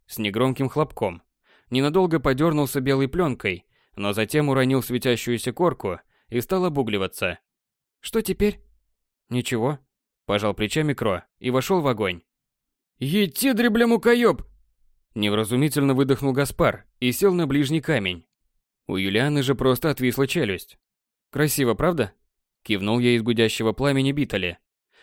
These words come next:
«Делается элементарно, а впечатление производит на десять баллов». Он вышел на россыпь, а на додух со словами «Обожаю этот фокус» запрыгнул на его место, вскинул руки. «Вуаля!»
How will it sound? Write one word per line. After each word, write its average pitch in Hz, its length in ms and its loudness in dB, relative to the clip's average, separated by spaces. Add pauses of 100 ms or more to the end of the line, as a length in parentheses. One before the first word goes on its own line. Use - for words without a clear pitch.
(120)
«Делается 160 500 2
элементарно, 160 640 0 (180)
а 151 140 -2
впечатление 165 580 0
производит 135 540 0
на 135 100 0
десять 139 280 -2
баллов». 139 380 -2 (800)
Он 98 200 -2
вышел 135 320 0
на 135 120 2
россыпь, 139 400 -4 (380)
а 160 120 0
на 156 100 2
додух 143 300 2
со 147 120 -2
словами 135 580 0 (140)
«Обожаю 117 520 2
этот 104 180 -4
фокус» 131 500 -2 (400)
запрыгнул 147 540 0
на 147 80 4
его 139 220 4
место, 117 500 -2 (100)
вскинул 170 420 0
руки. 98 400 -2 (640)
«Вуаля!» 226 540 2